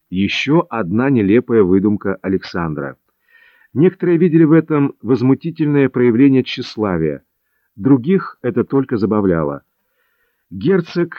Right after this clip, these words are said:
и герцогиня Орлеанские величественно и грациозно вошли в свою ложу,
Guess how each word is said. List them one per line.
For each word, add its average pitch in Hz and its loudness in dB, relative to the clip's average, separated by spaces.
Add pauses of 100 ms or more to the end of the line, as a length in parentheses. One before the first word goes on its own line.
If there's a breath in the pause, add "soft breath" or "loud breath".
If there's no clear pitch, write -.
(160)
и 127 -6
герцогиня 135 0
Орлеанские 143 2
величественно 127 2
и 113 2
грациозно 117 0
вошли 101 -2
в - -8
свою 95 2
ложу, 143 2